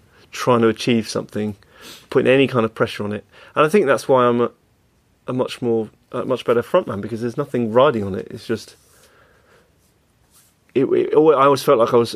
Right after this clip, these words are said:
"Oh, right, you gotta be good tonight, you've gotta be put on a show." And that pressure kind of had a, you know, adverse effect. Instead, I got scared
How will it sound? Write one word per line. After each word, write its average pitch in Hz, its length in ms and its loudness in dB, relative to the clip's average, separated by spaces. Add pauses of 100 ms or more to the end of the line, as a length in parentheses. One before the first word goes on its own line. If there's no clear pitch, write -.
"Oh, - 140 -10
right, 113 260 0
you 123 60 -6
gotta 120 240 0
be 117 60 -4
good 120 140 0
tonight, 110 240 -2
you've 113 80 -8
gotta - 180 -2
be 110 260 -4 (120)
put - 140 -2
on 110 80 -6
a 110 40 -6
show." 107 360 -4 (420)
And 123 100 -6
that 131 160 0
pressure 120 360 2
kind 117 220 -2
of 104 200 -8 (760)
had 113 160 -8
a, 107 140 -12 (140)
you 127 100 -8
know, 101 200 -8 (200)
adverse 113 360 0
effect. 135 320 -4 (300)
Instead, 110 580 -2
I 110 180 0 (440)
got 113 140 -2
scared 120 340 0